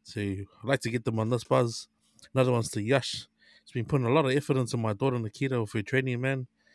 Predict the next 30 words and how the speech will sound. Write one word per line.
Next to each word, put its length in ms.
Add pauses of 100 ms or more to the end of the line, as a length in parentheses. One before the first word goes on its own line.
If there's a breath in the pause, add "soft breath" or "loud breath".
(420)
And, 160
um, 360 (180)
yeah, 200
just 340
real 180
blessed 360
that, 180
you 60
know, 160
the 120
cuz 280
has 200 (340 soft breath)
gone 180
out 120
of 80
his 180
way 160
to 200
sort 200
of 80
accept 320
the 100
challenge 400
of 300
getting 240
her 220 (400 soft breath)
up 200
to 180
full 280
running. 340